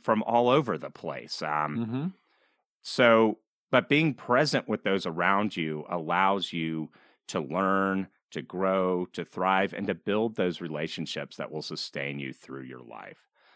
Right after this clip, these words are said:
Speaker 1: Um,
Speaker 2: Right.
Speaker 1: t-, time's not on your side, right? The Rolling
Speaker 2: <laughs>
Speaker 1: Stones, <laughs> they, they were wrong, right?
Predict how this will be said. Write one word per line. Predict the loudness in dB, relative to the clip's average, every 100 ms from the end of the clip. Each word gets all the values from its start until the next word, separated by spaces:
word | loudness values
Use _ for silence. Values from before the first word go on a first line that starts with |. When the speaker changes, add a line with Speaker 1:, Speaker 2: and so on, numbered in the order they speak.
| _
Speaker 1:
Um, | -2 2 4
Speaker 2:
Right. | 2 0 -4
Speaker 1:
t-, | -12 _ _ _
time's | 6 8 8 6
not | 6 10
on | 10 8
your | 6
side, | 6 6 6 4 -4
right? | 0 0 0 _
The | 2
Rolling | 4 4 4 2
Speaker 2:
<laughs> |
Speaker 1:
Stones, | 4 4 6 4 -2 -12 -16 -10 -4 2 6
<laughs> | 6 4 -16 -16 -2 6
they, | 6 8
they | 6 8
were | 10 10
wrong, | 10 8 6 6
right? | 6 6 4